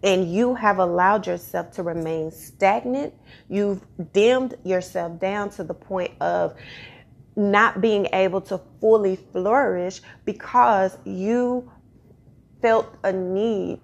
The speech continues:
to be connected to individuals who were not on the level or the playing field that you were on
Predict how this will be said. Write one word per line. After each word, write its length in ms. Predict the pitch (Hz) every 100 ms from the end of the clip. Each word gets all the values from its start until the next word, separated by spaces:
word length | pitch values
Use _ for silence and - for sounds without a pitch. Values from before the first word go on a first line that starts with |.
| -
to 100 | 196
be 140 | 190
connected 560 | - 190 185 220 202 -
to 180 | 185 196
individuals 840 | 185 170 196 214 190 170 165 -
who 120 | - 202
were 220 | 185 175
not 460 | 175 185 196 - -
on 400 | 185 202 185 170 - -
the 80 | 175
level 600 | 170 180 208 175 175 165 180
or 160 | 170
the 60 | 175
playing 420 | - 214 220 185 -
field 300 | 180 170 165
that 160 | 170 180
you 180 | 185 175
were 240 | 165 160
on 360 | 180 175 165